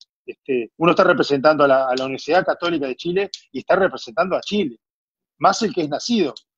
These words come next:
porque yo siendo uruguayo representaba a Chile también. Entonces ellos tenían esa obligación, se tenían que dar cuenta de eso. El fútbol tiene momentos para todo, tiene momentos para todo. El problema del futbolista es que elige mal los momentos, ese es el problema. Hay momentos para todo, y más cuando un-, uno tiene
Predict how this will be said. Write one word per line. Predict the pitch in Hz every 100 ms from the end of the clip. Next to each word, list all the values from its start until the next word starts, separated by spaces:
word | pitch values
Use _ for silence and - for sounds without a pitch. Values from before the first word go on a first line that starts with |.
| _
porque | 151 135
yo | 139 202
siendo | 208 180
uruguayo | 170 208 202
representaba | 160 131 165 143
a |
Chile | - 196
también. | 123 - _ _ - _ _ _ _
Entonces | - -
ellos | 196 196
tenían | - 214 202
esa | 139
obligación, | 147 135 127 143
se | 135
tenían | 151 196 202
que |
dar | 175 156
cuenta | 214 208 143
de | 127
eso. | 117 123 - _ _ _ _ _ _
El | 180
fútbol | 160 254 247
tiene | 240 208
momentos | 190 208 214
para | 165 143
todo, | 185 180 139 110 - - _ _
tiene | 226 220
momentos | 185 202 175
para | 160 143
todo. | 143 175
El | 143
problema | 196 220
del | -
futbolista | 180 175 214 202
es | -
que |
elige | 180 -
mal | 175 190
los | 147
momentos, | 139 139 123 _ _
ese | 214 185
es | 170
el |
problema. | 131 131 120 _ _ _ _ _ _ _ -
Hay | 233
momentos | 220 214 202
para | 160 160
todo, | 208
y | 180
más | 254
cuando | 240 202
un-, | 165 160
uno | 175 165
tiene | 185 175 151